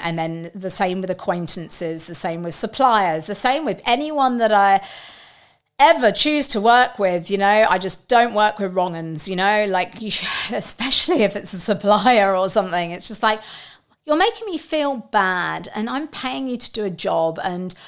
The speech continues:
and I feel like I do. That's not right and that's no good," you know, and you've gotta recognize that and shake it out like panning for, excuse me, for gold. Um,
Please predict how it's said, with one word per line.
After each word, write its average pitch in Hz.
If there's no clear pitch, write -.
and 202
I 214
feel 226
like 208
I 190
do. 170
That's 226
not 240
right 165
and 196
that's -
no 208
good," 180
you 226
know, 220
and 262
you've 277
gotta 320
recognize 247
that 170
and 190
shake 269
it 220
out 165
like -
panning 202
for, 190
excuse 247
me, 196
for 240
gold. 202
Um, 214